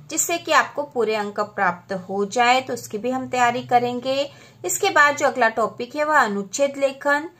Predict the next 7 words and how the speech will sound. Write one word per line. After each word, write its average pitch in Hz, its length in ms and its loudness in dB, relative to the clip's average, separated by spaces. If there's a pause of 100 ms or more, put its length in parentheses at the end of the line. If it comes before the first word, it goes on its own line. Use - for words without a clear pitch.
(200)
संवाद 214 600 4
लेखन, 285 500 0
विज्ञापन 202 600 0
लेखन 247 500 -4 (200)
और 262 100 0
सूचना 220 500 -2
लेखन। 180 380 -2